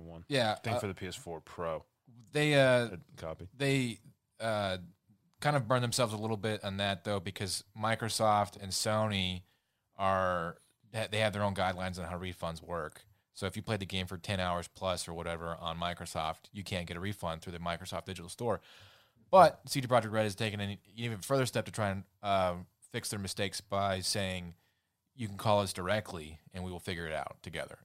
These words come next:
Speaker 2: And they have been doing that. They've been working with people to get refunds. Now, they are promising, and they have done a couple updates since then that have improved somewhat, but they are taking some time off for the holidays.
Speaker 1: Mm-hmm.
Speaker 2: Come January, they have a, a huge patch update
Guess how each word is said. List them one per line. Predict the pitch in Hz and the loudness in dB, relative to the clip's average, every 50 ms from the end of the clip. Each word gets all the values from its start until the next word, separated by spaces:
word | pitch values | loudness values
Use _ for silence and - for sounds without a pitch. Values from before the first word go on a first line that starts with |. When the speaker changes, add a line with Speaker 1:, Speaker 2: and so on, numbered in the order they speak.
| - | -10
Speaker 2:
And | - 95 98 | -6 -2 0
they | 101 | 2
have | 104 110 113 101 | 4 4 4 4
been | 98 104 | 2 0
doing | 98 113 104 85 | -2 0 -2 -2
that. | 73 73 - | -4 -6 -8
They've | 85 85 | -6 -6
been | 90 98 98 | -4 -4 -2
working | 107 107 95 98 | -4 -4 -4 -6
with | 92 - | -8 -6
people | 101 87 95 90 | -6 -6 -6 -6
to | |
get | 92 87 | -6 -6
refunds. | 90 87 - - - - - - - _ _ _ _ _ _ _ _ _ _ | -6 -8 -10 -10 -14 -14 -14 -16 -18 _ _ _ _ _ _ _ _ _ _
Now, | - 117 113 | -2 0 4
they | 113 123 | 6 8
are | 127 131 127 | 8 8 10
promising, | - 131 123 117 113 110 - - 113 107 107 104 | 10 8 8 8 6 4 2 2 2 0 0 0
and | 107 107 | -2 0
they | 113 104 | 2 2
have | 107 110 110 104 95 | 4 4 4 4 4
done | 104 92 92 92 87 | 2 0 0 0 -4
a | 95 | -6
couple | - 104 95 - 92 | -6 -6 -6 -4 -4
updates | 92 90 - 101 90 87 | -4 -4 -4 -4 -6 -4
since | - - 90 85 - | -4 -6 -6 -6 -6
then | - 92 87 | -6 -6 -6
that | 87 82 | -8 -6
have | 82 87 92 90 90 | -6 -4 -4 -4 -6
improved | 87 85 - - 95 90 82 - - 90 - _ _ _ _ _ _ _ | -8 -10 -10 -8 -8 -8 -8 -10 -14 -18 -20 _ _ _ _ _ _ _
somewhat, | - - - 117 113 104 95 87 85 85 85 - | -4 0 4 4 4 4 2 0 -2 -2 -4 -6
but | 87 - | -4 -2
they | 98 | 0
are | 101 101 | 0 0
taking | - 107 98 - 95 | 0 -4 -6 -6 -8
some | 87 92 | -8 -6
time | 87 101 95 95 | -4 -4 -2 0
off | 92 92 - | -2 -2 -2
for | 95 | -4
the | 95 90 | -4 -4
holidays. | 92 92 92 90 92 92 87 90 85 - - - - 101 | -2 -2 -2 -2 -2 -4 -4 -4 -6 -8 -12 -14 -12 -10
Speaker 1:
Mm-hmm. | 98 92 | -6 -4
Speaker 2:
Come | 101 98 | -4 -2
January, | 95 98 95 95 92 92 95 92 | 0 -2 -2 -2 -2 -2 -2 -2
they | 92 | -4
have | 87 92 92 90 90 87 - | -2 -2 0 0 -2 -2 -6
a, | - - - - - - | -10 -18 -20 -20 -18 -16
a | 104 | -14
huge | 98 - 127 127 127 120 - - - | -8 -2 0 2 2 0 -2 -2 0
patch | 123 117 107 104 104 - | 2 4 4 2 2 0
update | 110 95 - - 110 101 98 101 101 | -4 -4 -4 -4 -4 -4 -4 -4 -8